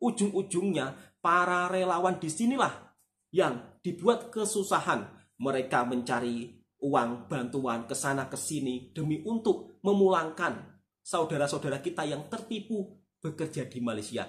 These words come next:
Dan hal ini tidak terjadi di Malaysia saja, bahkan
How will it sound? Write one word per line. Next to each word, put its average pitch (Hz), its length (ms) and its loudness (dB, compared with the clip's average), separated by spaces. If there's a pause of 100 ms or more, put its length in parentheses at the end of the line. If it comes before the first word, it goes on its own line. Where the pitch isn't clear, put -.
(200)
Dan 165 200 2
hal 143 200 0
ini 285 440 2
tidak 175 360 -2
terjadi 233 320 -4
di 147 80 -8
Malaysia 117 360 -2
saja, 139 280 -4
bahkan 190 520 -4